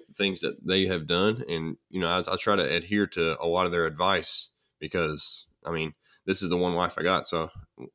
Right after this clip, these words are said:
I mean, if, if I can take some advice and take some advice from somebody who's been through it, then, or who's, you know,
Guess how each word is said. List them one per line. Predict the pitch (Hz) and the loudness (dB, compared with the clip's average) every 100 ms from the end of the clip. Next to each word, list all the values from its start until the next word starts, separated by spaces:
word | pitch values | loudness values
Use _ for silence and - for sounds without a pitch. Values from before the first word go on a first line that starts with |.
| _ | _
I | 85 | -8
mean, | 85 82 | -4 -2
if, | 80 78 | -2 -2
if | 87 | -2
I | 92 | -2
can | 95 87 | -2 -4
take | 95 85 | -4 -4
some | 87 | -4
advice | 82 82 90 - | -6 -4 -4 -4
and | 73 | -6
take | 87 | -6
some | - 78 67 _ _ _ - | -6 -10 -12 _ _ _ -12
advice | 87 90 90 | -6 -4 -4
from | - 76 | -8 -10
somebody | 90 85 82 87 | -8 -6 -6 -6
who's | 87 78 76 - - | -6 -6 -10 -14 -4
been | 82 92 | 0 2
through | 82 95 107 | 2 4 4
it, | - - _ _ _ - | 2 -8 _ _ _ -12
then, | 78 85 82 80 82 | 0 2 4 0 0
or | 85 80 | 0 0
who's, | 85 78 - - - _ | -2 -4 -6 -10 -14 _
you | - | -6
know, | 85 80 | -2 -2